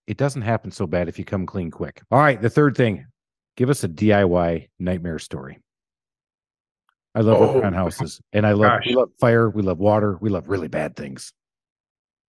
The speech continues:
Speaker 2: Hey, um, gosh, uh, D I Y nightmare story. Um, oh gosh, I, I've done so much on my house, on my daughter's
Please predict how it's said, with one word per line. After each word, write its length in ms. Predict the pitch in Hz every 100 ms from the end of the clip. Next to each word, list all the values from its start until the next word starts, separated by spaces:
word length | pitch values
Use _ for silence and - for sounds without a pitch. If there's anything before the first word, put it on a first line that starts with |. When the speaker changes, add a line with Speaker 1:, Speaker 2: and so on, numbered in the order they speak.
| -
Speaker 2:
Hey, 400 | 147 151 113 98
um, 600 | 104 101 98 92 87 78 _ _ _ - - _
gosh, 440 | - 104 95 - 110
uh, 480 | 110 101 101 101 101 98 98
D 200 | 120 135
I 160 | 127
Y 280 | 113 110 107
nightmare 420 | 101 104 98 92 87
story. 680 | - - 90 85 85 -
Um, 640 | 95 92 92 90 87 87 85 _ _ _ _ _ _ _ _ _ _ _ - -
oh 120 | 85 -
gosh, 600 | 92 90 - - - - - 101
I, 100 | 92
I've 160 | 95
done 180 | 113 107
so 360 | - - 120 120
much 280 | 110 107
on 120 | 90 87
my 280 | 95 113
house, 360 | 107 110 113 110
on 80 | 95
my 140 | 90
daughter's 680 | 90 98 110 113 107 -